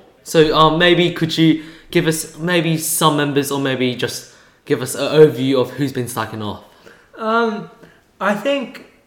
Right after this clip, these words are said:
Speaker 2: slacking off, it's a very objective term because it is subject to one's standards, and,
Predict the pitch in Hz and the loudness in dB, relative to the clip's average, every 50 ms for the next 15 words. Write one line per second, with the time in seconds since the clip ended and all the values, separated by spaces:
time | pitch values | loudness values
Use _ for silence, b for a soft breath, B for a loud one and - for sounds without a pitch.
0 | _ _ b b b b b b b - 165 - - 196 180 165 170 - 185 170 | _ _ b b b b b b b -16 -16 -12 -6 -4 -4 -4 -4 -4 -4 -2
1 | 165 160 156 156 147 - - - - - - 440 453 - - 185 156 - - - | -2 -2 -2 -2 -4 -6 -10 -16 -20 -18 -14 -14 -12 -8 -6 -6 -6 -6 -6 -6
2 | 185 156 143 139 165 165 160 160 160 160 160 - - 156 131 120 - - - 180 | -6 -6 -6 -4 -4 -2 -2 0 -2 -2 -2 -4 -6 -8 -10 -10 -12 -12 -8 -6
3 | 175 147 - - - - 156 139 - - - - - - - 127 120 117 117 117 | -6 -4 -6 -8 -12 -8 -8 -8 -8 -8 -12 -14 -12 -10 -10 -10 -10 -14 -16 -20
4 | 123 139 139 156 139 - 160 147 139 135 131 - - - - - 165 143 143 139 | -20 -16 -12 -10 -10 -6 -6 -6 -6 -8 -10 -12 -18 -18 -14 -10 -10 -8 -8 -10
5 | 143 - - 156 139 - - 160 135 - - - - 156 143 139 135 139 135 131 | -10 -8 -6 -6 -6 -6 -8 -10 -10 -12 -14 -14 -10 -10 -10 -10 -10 -10 -12 -12
6 | 131 127 - - - - 170 156 151 151 156 151 147 131 123 113 113 113 - - | -12 -16 -18 -18 -14 -10 -8 -8 -6 -6 -8 -8 -10 -12 -14 -14 -16 -16 -20 -20
7 | - - 151 131 131 131 127 131 131 | -18 -16 -14 -14 -14 -14 -14 -16 -16